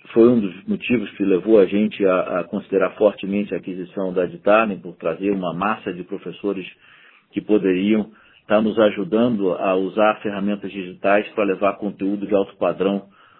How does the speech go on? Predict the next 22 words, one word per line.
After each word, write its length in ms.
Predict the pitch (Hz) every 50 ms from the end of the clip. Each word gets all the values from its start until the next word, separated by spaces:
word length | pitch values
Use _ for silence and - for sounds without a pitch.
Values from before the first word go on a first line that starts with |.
| _ _ _
pra 120 | - 104 95
todas 280 | - 104 104 92 87
as 160 | 110 104 - -
classes. 380 | - 92 85 80 78 - - - - _ _ _ _ _ _ _ _ _ _ _
Então, 140 | _ - 127
isso 120 | 123 - 131
aqui 220 | 113 - 127 135
não 180 | 123 120 113 117
é 120 | 120 120 120
um, 240 | 113 107 101 90 -
não 180 | - 107 101 107
é 40 | 107
um 100 | 101 95
sonho, 320 | - - 127 135 139 120
não 100 | 107 107
é 20 | 107
um 40 | 104
projeto, 460 | - 101 90 90 110 117 120 120 -
isso 100 | - 110
é 40 | 101
uma 100 | 98 98
realidade. 600 | 101 98 92 92 87 85 95 101 110 123 127